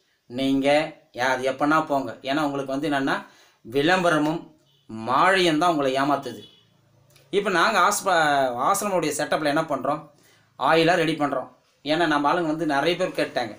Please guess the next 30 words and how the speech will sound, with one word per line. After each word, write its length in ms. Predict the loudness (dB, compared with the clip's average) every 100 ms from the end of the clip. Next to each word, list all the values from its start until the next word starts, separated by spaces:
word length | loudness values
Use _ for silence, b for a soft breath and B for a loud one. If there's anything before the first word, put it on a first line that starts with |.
| -12 -4
"ஆயில் 220 | -2 -2
வந்து 440 | -4 -4 -2 -2
ஒண்ணும் 180 | -2 -4
செட் 200 | -6 -4
பண்ண 200 | -4 -2
முடியல, 280 | -4 -8 -10
செட் 260 | -10 -6
ஆகல, 260 | -4 -4 -4
நாங்க 220 | -6 -4
இதை 120 | -6
பண்ணா 200 | -6 -4
இது, 120 | -4 -2
இது 120 | -2
ஆயிடுதுன்னு." 380 | -4 -4 -8 -12 _ b b b
ஆயிலா 300 | 0 2 2
ready 180 | 0 -4
பண்ணோம். 360 | -6 -6 -8 -10 B B B -6
இது 260 | -2 2
வந்து 440 | 2 2 2 0 -2 b b b -2
சூரணம் 300 | 2 2 2
வந்து 540 | 0 -2 -2 -2 -2 -2
ரெண்டு 280 | 0 2
விதமா 180 | 2 0
பண்ணியிருக்கிறோம். 540 | 0 -2 -2 -6 -10 -18 _ _ _ _ _ _ _ -14
ஒண்ணு 120 | -8
அரு-, 280 | -4 -2 0
அலோவேரா 380 | 2 4 4 2
ஜெல்ல 240 | 0 0 0
சாப்பிட்ற 360 | 0 -2 -2
மாதிரி, 220 | -4 -4